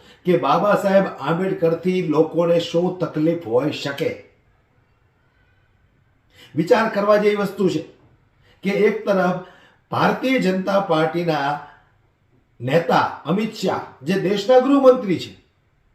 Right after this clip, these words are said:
એ સંસદ ભવનની અંદર ડોક્ટર બાબા સાહેબ આંબેડકર વિશે જે ટિપ્પણી કરી છે એ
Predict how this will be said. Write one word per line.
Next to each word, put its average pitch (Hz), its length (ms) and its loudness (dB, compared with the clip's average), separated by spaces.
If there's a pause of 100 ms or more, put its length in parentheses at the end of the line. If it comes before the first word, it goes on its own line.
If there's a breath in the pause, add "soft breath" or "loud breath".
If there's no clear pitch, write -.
(300 soft breath)
એ 226 120 2
સંસદ 208 460 4
ભવનની 220 340 0
અંદર 190 380 -2 (260 loud breath)
ડોક્ટર 175 380 0
બાબા 180 320 0
સાહેબ 185 260 -2
આંબેડકર 185 460 -2
વિશે 175 260 -4
જે 170 200 0
ટિપ્પણી 156 380 -2
કરી 214 280 -4
છે - 260 -8 (600)
એ 202 100 6